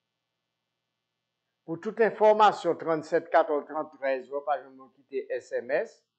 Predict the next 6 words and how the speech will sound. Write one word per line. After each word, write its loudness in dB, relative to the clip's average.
WhatsApp, 4
trente-huit -2
treize 2
quatre-vingt-neuf -2
soixante-treize. -2
Moi, 2